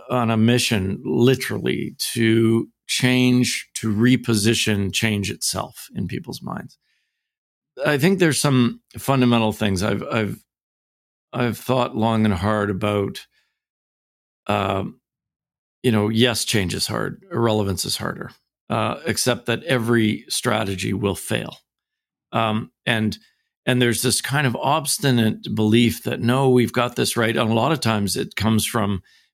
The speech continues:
being successful for a long time. I worked with many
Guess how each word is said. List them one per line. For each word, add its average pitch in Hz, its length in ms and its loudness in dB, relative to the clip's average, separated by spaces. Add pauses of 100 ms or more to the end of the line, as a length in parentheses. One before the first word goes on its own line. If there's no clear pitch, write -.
being 113 180 2
successful 123 600 -2
for - 160 -8
a 113 60 -2
long 95 280 -2
time. 104 300 -2
I 107 60 0
worked 113 260 -2
with 95 120 -4
many 110 480 2